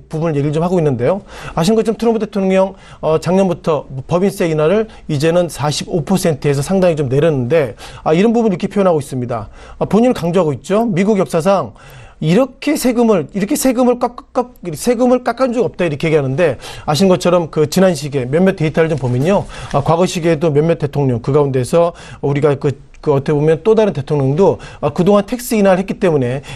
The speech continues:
이번이 그 가장 최고의 어떤 감세가 아니라 어떻게 보면 이번에 감세가 열한 번째이기 때문에 이런 부분들은 좀 팩트 체크에 틀리다 이런 얘기하고 있습니다.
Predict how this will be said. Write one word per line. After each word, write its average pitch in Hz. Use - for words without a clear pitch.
이번이 185
그 147
가장 160
최고의 214
어떤 147
감세가 151
아니라 139
어떻게 185
보면 170
이번에 185
감세가 139
열한 170
번째이기 156
때문에 131
이런 165
부분들은 151
좀 147
팩트 208
체크에 202
틀리다 185
이런 139
얘기하고 156
있습니다. 117